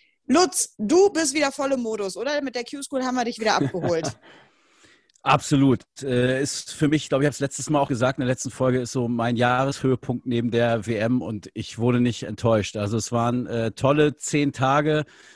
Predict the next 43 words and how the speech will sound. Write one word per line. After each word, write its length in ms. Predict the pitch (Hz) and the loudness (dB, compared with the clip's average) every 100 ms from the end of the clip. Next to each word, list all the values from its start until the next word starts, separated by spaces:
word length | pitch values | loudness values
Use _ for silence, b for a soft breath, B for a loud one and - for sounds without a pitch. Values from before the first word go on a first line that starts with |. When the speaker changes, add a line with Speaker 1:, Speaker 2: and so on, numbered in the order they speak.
| B | B
Speaker 2:
äh, 320 | - 127 131 117 | -4 0 2 2
die 160 | 123 | -2
ich 120 | 127 | -4
da 120 | 139 127 | -2 0
mit 220 | 123 123 | 0 2
Dart 220 | 127 - | 0 0
Connect 440 | - 123 123 - | -2 -2 -2 -4
und 160 | 135 107 | -10 -4
darts 300 | 120 127 - | 0 0 0
rankings 380 | 123 127 127 - | -4 -2 -4 -2
dot 220 | 127 120 | -2 0
com, 420 | - 143 147 151 | 2 2 2 0
äh, 320 | 123 135 135 123 | -4 -2 -2 0
immer 220 | 139 131 | 0 0
im 100 | 120 | 0
Wechsel 320 | 131 - 131 | -2 -2 -4
verbracht 540 | - 117 110 127 - | 0 -2 0 -2 -2
habe. 320 | 127 123 123 120 | -2 0 0 -2
Ich 100 | - | -4
denke, 240 | 120 120 | -4 -2
das 240 | 113 107 | -2 -4
ging, 460 | - 120 120 117 113 b b b b | -4 -2 0 0 -4 b b b b
ging 220 | - 123 123 | -2 0 0
einigen 400 | 113 131 139 123 | 2 4 6 4
so. 200 | 113 120 | 2 0
Und 100 | 120 | 0
es 360 | 110 - - - | -6 -12 -18 -12
war 420 | 92 113 143 151 | -2 2 2 2
ja, 380 | 151 156 165 143 _ _ | 2 2 0 -4 _ _
wenn 280 | 76 104 120 | _ -6 -2
man 140 | 143 147 | 0 0
das 180 | 135 | -2
so 100 | 143 | -2
sagen 400 | 127 127 131 127 | -2 0 0 -2
kann, 300 | - 139 180 | -4 -2 0
weil 100 | 156 | 2
man 160 | 139 135 | 2 2
sieht 240 | 123 190 | 2 0
ja 100 | 175 | 2
nur 140 | 147 131 | 2 2
die 140 | 127 | 0
Zahlen, 560 | - 120 123 151 180 165 | -4 -2 -2 -2 -6 -10
äh, 420 | - 131 131 131 | -10 -6 -4 -4